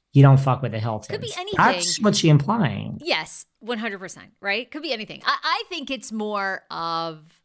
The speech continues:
Speaker 2: the old, I think it's like, who knows, right? This is, this is,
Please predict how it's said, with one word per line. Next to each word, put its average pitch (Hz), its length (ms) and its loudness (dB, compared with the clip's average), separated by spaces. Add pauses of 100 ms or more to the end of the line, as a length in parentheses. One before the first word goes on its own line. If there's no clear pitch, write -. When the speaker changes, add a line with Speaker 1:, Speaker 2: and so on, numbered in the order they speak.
(680)
Speaker 2:
the 190 320 -12
old, 190 300 -12
I 247 220 -2
think 247 320 -8
it's - 280 -8
like, 190 260 -6
who 392 200 -12
knows, 214 400 -10
right? 185 260 -8
This 311 160 -8
is, 294 160 -12
this 330 240 -10
is, 285 160 -10